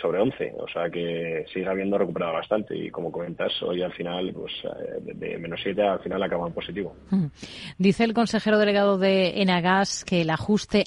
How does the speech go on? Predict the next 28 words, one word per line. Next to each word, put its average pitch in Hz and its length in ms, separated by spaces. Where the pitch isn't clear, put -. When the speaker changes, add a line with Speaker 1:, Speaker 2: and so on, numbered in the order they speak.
Speaker 2:
ahora 170 540
del 156 260
dividendo 175 640
asegura 170 380
los 196 160
dividendos 185 440
sostenibles 170 520
en 165 80
el 156 100
futuro. 160 400
¿Qué 214 80
le 233 120
parece 226 300
esta 185 220
decisión 190 540
y 185 80
la 185 140
estrategia 196 640
de 190 280
apostar 190 560
fuerte 214 400
por 180 220
el 180 100
hidrógeno? 156 540
Speaker 1:
La 95 160
rebaja 92 320
es 113 60
sustancial, - 640